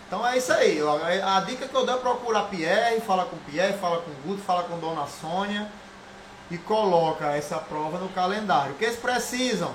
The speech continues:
é de um feedback positivo, é você botar no calendário e cumprir a prova. Fazendo isso, eles não têm muitas exigências, não. A exigência principal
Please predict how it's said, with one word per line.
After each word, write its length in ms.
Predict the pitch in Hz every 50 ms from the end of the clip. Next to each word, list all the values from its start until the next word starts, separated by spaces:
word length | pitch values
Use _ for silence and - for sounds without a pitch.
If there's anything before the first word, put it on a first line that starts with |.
| - - - - - - - - - - - - - - - - - - - -
é 140 | - 170 180
de 80 | 175 208
um 80 | 214
feedback 580 | 208 - 233 240 - 247 233 180 208 226 226 220
positivo, 560 | - 226 226 220 233 269 - - 196 156 147
é 40 | 147
você 300 | 143 151 156 - - 190
botar 300 | 185 185 202 202 196 196
no 140 | 202 208 208
calendário 640 | - 202 202 214 214 214 202 190 190 202 214 214 -
e 20 |
cumprir 580 | - - 262 277 - - - 196 190 175 160 139 - - - - - - - - - - - - - - - -
a 80 | 165
prova. 460 | 170 170 170 165 139 131 127 127 123 - - - - - - - - - - - - - - - - - - - - - - - - - -
Fazendo 640 | - 185 175 175 - 180 214 254 269 254 254 233 196
isso, 220 | 208 240 254 254 254
eles 140 | 247 -
não 100 | 247 240
têm 140 | - 254 240
muitas 340 | 226 233 240 - - 208 214
exigências, 720 | 226 226 220 226 233 214 190 190 190 196 190 - 220 202
não. 300 | 190 190 151 131 127 127
A 60 | 139 139
exigência 380 | 143 147 147 147 160 160 170 170
principal 880 | - 190 202 196 - 233 202 - - 180 175 180 190 302 320 320 453